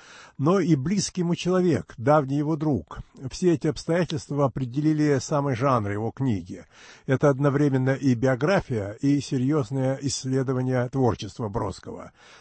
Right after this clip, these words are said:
дающее читателю необходимую и, я бы сказал, принципиальную ориентацию в этом творчестве. Читателю в этом смысле повезло. Книга о Бродском отличается всеми мыслимыми достоинствами как научного, так и биографического порядка.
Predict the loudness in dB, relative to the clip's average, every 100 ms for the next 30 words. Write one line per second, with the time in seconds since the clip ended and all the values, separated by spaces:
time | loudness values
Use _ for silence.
0 | -14 0 4 4 4 0 -2 -2 -2 0
1 | 0 2 0 0 -2 -4 -6 -4 -2 0
2 | 2 2 2 2 2 2 -2 -4 -2 -2
3 | 0 -2 -2 -6 0 2 2 0 -6 -8
4 | -8 -8 -4 -4 -4 -4 -4 -4 -6 -10
5 | -10 -12 -16 -16 -18 -20 -20 _ _ -8
6 | -4 2 2 4 2 2 0 -2 -2 -2
7 | -2 -4 -2 -2 2 4 4 2 -8 -18
8 | -8 -2 -2 2 2 4 0 0 -2 -4
9 | -2 -4 -2 -2 -2 -2 -4 -6 -2 2
10 | 2 2 0 0 -2 -2 -4 -2 -2 -2
11 | -4 -2 2 2 0 -4 -6 -6 -4 -4
12 | -2 -2 -2 -2 -2 -2 -2 0 0 0
13 | -2 -4 -2 -2 -2 -4 -4 -8 -8 -6
14 | -6 -8 -10 -16 -20 -20